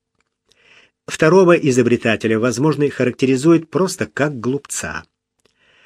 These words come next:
Зато о старикане пишет вот что. «Несчастный человек?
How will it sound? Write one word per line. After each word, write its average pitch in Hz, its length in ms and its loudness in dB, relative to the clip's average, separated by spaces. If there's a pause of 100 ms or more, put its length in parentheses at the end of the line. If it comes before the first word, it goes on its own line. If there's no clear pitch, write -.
(340)
Зато 147 500 2 (240)
о 165 140 -4
старикане 135 1080 -2 (460)
пишет - 360 -2
вот 117 220 0
что. 87 300 -14 (1400)
«Несчастный 175 880 0
человек? 101 720 -10